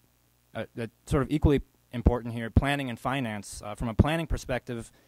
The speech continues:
private facilities may be built at a pace and scale concurrent with the development of the shale,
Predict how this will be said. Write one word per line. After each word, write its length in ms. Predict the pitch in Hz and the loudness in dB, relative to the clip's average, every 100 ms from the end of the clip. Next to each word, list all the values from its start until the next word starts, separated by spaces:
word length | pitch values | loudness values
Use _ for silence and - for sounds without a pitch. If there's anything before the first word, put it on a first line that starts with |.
| _ _ | _ _
private 320 | - 139 156 156 | 4 4 4 4
facilities 540 | - 139 131 127 120 | 2 0 -4 -4 -2
may 100 | 123 | -4
be 100 | 120 | -4
built 220 | 113 120 | -4 -6
at 60 | 110 | 0
a 40 | |
pace 320 | - - 135 | 4 4 4
and 120 | 135 117 | -8 -10
scale 320 | - 117 110 | -8 -8 -6
concurrent 500 | - 110 135 131 131 | -8 -4 -2 0 -2
with 320 | 120 - - | -2 -2 -4
the 80 | 113 | -10
development 480 | 107 117 120 117 123 | -6 -2 -2 -4 -6
of 140 | 107 | -8
the 80 | 107 | -8
shale, 380 | - 127 139 | -4 -4 -4